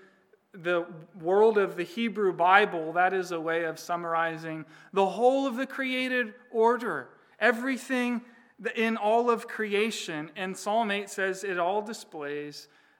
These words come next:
the majesty, uh, and glory of the one who made it. Actually, when Psalm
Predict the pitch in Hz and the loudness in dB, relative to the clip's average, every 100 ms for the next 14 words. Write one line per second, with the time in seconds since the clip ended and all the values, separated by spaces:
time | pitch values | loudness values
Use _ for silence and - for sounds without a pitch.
0 | - 160 156 165 170 180 175 - 170 165 | -16 -12 -8 -6 -6 -8 -12 -14 -14 -14
1 | 165 _ _ _ - 160 147 151 151 147 | -16 _ _ _ -14 -8 -8 -8 -12 -12
2 | 151 147 151 156 147 143 _ _ - 143 | -12 -8 -8 -8 -10 -12 _ _ -18 -16
3 | 143 135 135 131 135 127 _ _ _ - | -14 -14 -14 -14 -16 -20 _ _ _ -16
4 | 147 139 175 226 165 120 - - _ _ | -14 -12 -8 -8 -6 -10 -14 -20 _ _
5 | _ 190 233 - 226 196 190 190 180 208 | _ 0 0 -2 -4 -4 -6 -8 -8 -4
6 | 208 214 | -2 -2